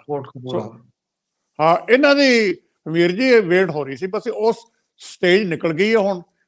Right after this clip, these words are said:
Speaker 2: ਤੇ ਕੱਲ ਉਹ ਮੋਰਚਾ ਵਾਈਂਡ ਅਪ ਹੋ ਜਾਏਗਾ ਤੇ ਇਸ ਤੋਂ ਬਾਅਦ ਸਰਕਾਰੀ ਆਪਣਾ ਕੋਰਟ ਦੇ ਵਿੱਚ ਕੰਮ ਚੱਲੇਗਾ।
Speaker 1: ਜਿਹੜਾ ਕੁੰਵਰ ਵਿਜੇ ਪ੍ਰਤਾਪ ਇਸੇ ਮੁੱਦੇ ਤੇ ਲਗਾਤਾਰ ਕਹਿੰਦੇ ਆ ਰਹੇ ਨੇ ਵੀ ਇੱਕ ਵਾਰ ਫਿਰ ਧੋਖਾ ਹੋ ਗਿਆ ਪੰਜਾਬੀਆਂ ਨਾਲ, ਮੇਰੇ ਨਾਲ ਵੀ ਹੋ ਗਿਆ,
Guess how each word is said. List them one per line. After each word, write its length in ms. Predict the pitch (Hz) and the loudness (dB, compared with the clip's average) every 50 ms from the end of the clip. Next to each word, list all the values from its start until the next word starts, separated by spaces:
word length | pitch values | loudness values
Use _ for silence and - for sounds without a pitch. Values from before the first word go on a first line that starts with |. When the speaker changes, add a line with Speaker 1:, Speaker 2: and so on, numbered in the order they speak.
| _ _ _ | _ _ _
Speaker 2:
ਤੇ 140 | - 185 180 | -4 -2 -2
ਕੱਲ 340 | 180 - 202 190 196 202 208 - - | -2 0 2 2 4 4 2 -2 -2
ਉਹ 220 | 190 202 196 185 | 0 0 0 0
ਮੋਰਚਾ 460 | 165 147 156 156 156 156 - 185 185 | 0 -2 -2 -2 -2 0 0 0 0
ਵਾਈਂਡ 260 | 170 156 139 135 147 | 2 0 -2 -2 -2
ਅਪ 120 | 160 156 202 | -4 -4 -4
ਹੋ 80 | 196 | -4
ਜਾਏਗਾ 400 | 170 170 151 147 139 139 139 - _ _ _ _ _ _ _ _ _ _ _ _ _ _ _ _ - | -2 -2 -2 -4 -4 -6 -8 -10 _ _ _ _ _ _ _ _ _ _ _ _ _ _ _ _ -6
ਤੇ 220 | 175 160 156 156 | -4 -2 -2 -2
ਇਸ 220 | - - 185 180 - | -4 -4 -8 -10 -6
ਤੋਂ 180 | - 233 214 | -2 -2 0
ਬਾਅਦ 300 | 196 202 190 185 180 160 | 4 4 6 6 4 2
ਸਰਕਾਰੀ 680 | - - - 170 - 170 160 160 170 165 151 143 - _ _ _ _ _ - | -2 -8 -8 -6 -2 0 0 2 2 0 -2 -4 -8 _ _ _ _ _ -14
ਆਪਣਾ 440 | - 151 - 185 165 156 151 147 139 | -14 -10 -4 0 2 2 2 2 0
ਕੋਰਟ 320 | - - 175 175 175 180 175 | -2 -4 -4 -2 -2 0 0
ਦੇ 100 | 185 180 | 0 0
ਵਿੱਚ 200 | 165 156 - 156 | 0 -2 -4 -6
ਕੰਮ 180 | 160 151 120 | -8 -8 -8
ਚੱਲੇਗਾ। 460 | - - 117 - 82 - - - _ _ _ _ _ _ _ _ _ _ _ _ _ _ _ _ _ _ _ _ _ _ _ _ _ _ _ _ _ _ - | -8 -12 -12 -10 -12 -14 -16 -20 _ _ _ _ _ _ _ _ _ _ _ _ _ _ _ _ _ _ _ _ _ _ _ _ _ _ _ _ _ _ -10
Speaker 1:
ਜਿਹੜਾ 480 | 131 156 170 185 190 185 180 180 180 170 | -4 -2 0 2 2 2 4 2 2 0
ਕੁੰਵਰ 360 | 170 - 175 180 190 214 220 | -2 -4 -6 -2 -2 -2 -2
ਵਿਜੇ 260 | 185 190 180 208 208 | -2 -2 -2 -2 -2
ਪ੍ਰਤਾਪ 500 | - 202 196 170 - 202 196 196 196 208 | 0 -2 -4 -4 -2 -2 -2 -2 0 -2
ਇਸੇ 300 | 175 165 160 - 202 208 | -2 -2 -2 -2 -2 -4
ਮੁੱਦੇ 320 | 202 190 175 170 202 202 | -2 -2 -4 -2 -4 -4
ਤੇ 140 | 202 214 208 | -2 -2 -2
ਲਗਾਤਾਰ 540 | 196 156 139 135 160 180 175 202 196 185 170 | -2 -2 -2 -2 -2 -2 0 0 0 0 0
ਕਹਿੰਦੇ 320 | 165 180 180 180 180 190 | 0 -2 -2 -2 0 0
ਆ 160 | 180 165 160 156 | 0 0 0 0
ਰਹੇ 160 | 156 156 156 | -2 -2 -4
ਨੇ 180 | 160 165 165 | -4 -4 -4
ਵੀ 420 | 165 156 165 165 160 160 156 147 135 160 | -4 -2 -2 -2 -2 -2 -4 -6 -8 -8
ਇੱਕ 200 | 180 160 - - | -10 -10 -8 -4
ਵਾਰ 180 | 151 147 151 147 | -2 -2 -2 -2
ਫਿਰ 260 | 147 - 147 147 143 - | -2 -4 -6 -6 -6 -6
ਧੋਖਾ 360 | 175 165 165 - 147 147 139 | -8 -8 -8 -6 -4 -4 -4
ਹੋ 160 | 127 135 135 | -4 -6 -8
ਗਿਆ 160 | 131 139 143 139 | -6 -6 -6 -6
ਪੰਜਾਬੀਆਂ 540 | 139 143 139 135 131 117 127 135 139 139 | -8 -8 -8 -8 -8 -8 -8 -8 -8 -6
ਨਾਲ, 240 | 135 135 139 135 135 | -6 -8 -8 -8 -8
ਮੇਰੇ 320 | 131 131 135 139 139 143 139 | -8 -8 -6 -4 -4 -4 -4
ਨਾਲ 240 | 139 139 139 139 | -4 -6 -6 -6
ਵੀ 140 | 135 135 135 | -8 -8 -8
ਹੋ 160 | 131 127 127 | -8 -8 -10
ਗਿਆ, 240 | 127 135 139 135 135 | -8 -6 -6 -4 -4